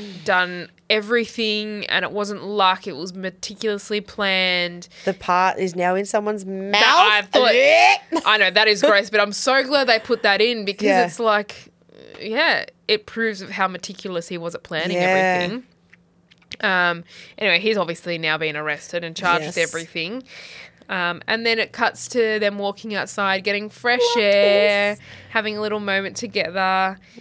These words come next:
Speaker 1: And they're like, "Oh, we should go get some sleep." But then Holt's like, "How did you know what the weapon was?
Speaker 2: Yeah.
Speaker 1: Like, how did you know?" And, like, he was explaining, "Well, I didn't. Um, I knew that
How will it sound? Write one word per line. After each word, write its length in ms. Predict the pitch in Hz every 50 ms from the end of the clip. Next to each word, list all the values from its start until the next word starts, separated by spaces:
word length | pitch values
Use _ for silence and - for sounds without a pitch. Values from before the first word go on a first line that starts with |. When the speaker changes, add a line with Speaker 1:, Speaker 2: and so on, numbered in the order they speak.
| - _ -
Speaker 1:
And 100 | 240 214
they're 80 | 202
like, 240 | 190 185 185 190 190
"Oh, 80 | 196 180
we 80 | 175
should 140 | 185 - 185
go 180 | 196 190 190 185
get 180 | 180 139 -
some 200 | - - 175 165
sleep." 400 | 165 - - 175 170 165 160 151 - _ _ - -
But 160 | - 202 180
then 320 | 190 202 196 196 190 - - -
Holt's 260 | - - 196 180 - -
like, 160 | 208 202 -
"How 200 | - - 220 233
did 220 | 277 294 233 -
you 560 | 240 240 233 233 226 220 220 220 214 214 214 - - _ _ -
know 640 | 196 196 214 233 208 151 110 107 101 101 131 - - -
what 260 | - 190 185 - -
the 60 | 196
weapon 400 | 180 214 254 294 - 247 190 180
was? 200 | 160 - 87 -
Speaker 2:
Yeah. 460 | - 233 262 277 277 262 208 180 165 170 160
Speaker 1:
Like, 800 | 156 - - - - - - - - _ _ - - - - -
how 160 | - 208 185
did 160 | 185 180 190
you 80 | - 185
know?" 80 | 196
And, 200 | 165 113 170 165
like, 300 | 165 165 156 151 _ - - - - - - - - _
he 120 | - 190
was 120 | 202 190 180
explaining, 600 | 165 - - - - 175 170 165 165 165 165 165
"Well, 240 | 185 185 180 175
I 140 | - - -
didn't. 560 | 160 156 - 214 226 185 143 123 147 165 - _ _ _ - - - - _ _ _ _ _ _ _ -
Um, 600 | 170 170 160 156 151 151 151 151 151 147 147 175 _ _ _ _ _ _ _ _ -
I 140 | - 175 185
knew 340 | 185 180 180 180 175 175 175
that 280 | 175 180 170 151 -